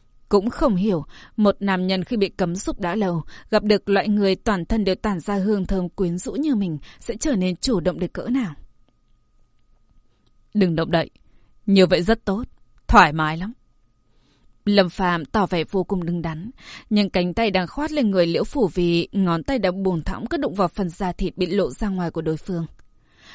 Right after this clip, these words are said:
Mỗi lần hắn bất cẩn chạm vào, Liễu Phủ Vi lại có cảm giác như bị điện giật, cả người đều tê dại. Tuy nàng ta được nuôi dưỡng để quyến rũ nam nhân, nhìn như thanh thuần mà lại lẳng lơ, thật ra căn bản lại chưa từng chạm qua nam nhân.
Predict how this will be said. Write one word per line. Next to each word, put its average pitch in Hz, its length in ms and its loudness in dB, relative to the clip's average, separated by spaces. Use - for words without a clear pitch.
Mỗi 202 160 6
lần 220 180 6
hắn 165 160 -2
bất 269 180 -4
cẩn 208 160 -4
chạm - 220 -2
vào, 165 320 -4
Liễu 190 160 -2
Phủ 277 240 -6
Vi 180 100 2
lại 160 120 -2
có 165 120 -2
cảm 226 240 -4
giác 262 260 -6
như 285 100 0
bị 208 100 -2
điện 170 260 -4
giật, 170 140 -6
cả 220 140 2
người 180 280 2
đều 170 180 0
tê 190 220 -2
dại. 165 260 -6
Tuy 220 120 4
nàng 170 220 0
ta 175 200 0
được 175 200 -4
nuôi 190 180 2
dưỡng 160 260 -2
để 277 100 2
quyến 170 200 0
rũ - 160 -6
nam 254 260 0
nhân, 175 200 -2
nhìn 208 320 6
như 190 160 2
thanh 208 240 4
thuần 180 280 2
mà 180 120 2
lại 180 160 0
lẳng 196 240 -2
lơ, 175 200 -2
thật 240 220 6
ra 185 180 2
căn 190 280 -2
bản 180 160 4
lại 165 100 -2
chưa - 180 -2
từng 190 280 0
chạm - 220 -4
qua 208 160 -4
nam 175 220 -4
nhân. 170 180 -4